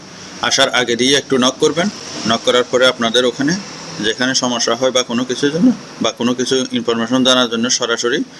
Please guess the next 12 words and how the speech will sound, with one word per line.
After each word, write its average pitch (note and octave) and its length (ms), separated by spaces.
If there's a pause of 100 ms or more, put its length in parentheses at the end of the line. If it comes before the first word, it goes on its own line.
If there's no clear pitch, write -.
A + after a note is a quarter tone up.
(220)
ওখানে A#2 280
লোক A#2 240
পাঠিয়ে A#2+ 240
দেওয়া A#2+ 240
হবে। C3 260 (600)
কোনো A#2+ 200
বিনিময় A#2+ 360
লাগবে G#2+ 260
না, G#2+ 80
কিচ্ছু - 280
লাগবে G2 260
না, F2+ 100